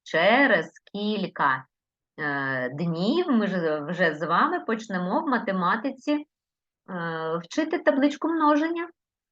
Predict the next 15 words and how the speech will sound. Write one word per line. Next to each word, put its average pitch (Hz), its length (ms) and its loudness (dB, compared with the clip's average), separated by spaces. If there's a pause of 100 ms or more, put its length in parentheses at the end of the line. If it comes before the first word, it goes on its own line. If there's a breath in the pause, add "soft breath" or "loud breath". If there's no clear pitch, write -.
(520)
Я 233 200 6
сподіваюся, 202 640 4
що 170 80 -4
хтось 185 260 -2
із 170 140 -2
вас 208 240 4
скаже 156 380 2
вже: 156 300 0
«А 165 120 4
я 208 180 0
вже 403 420 -2
знаю, 349 500 -2
ми 311 140 -6
з 349 60 -10
матусею 339 800 -6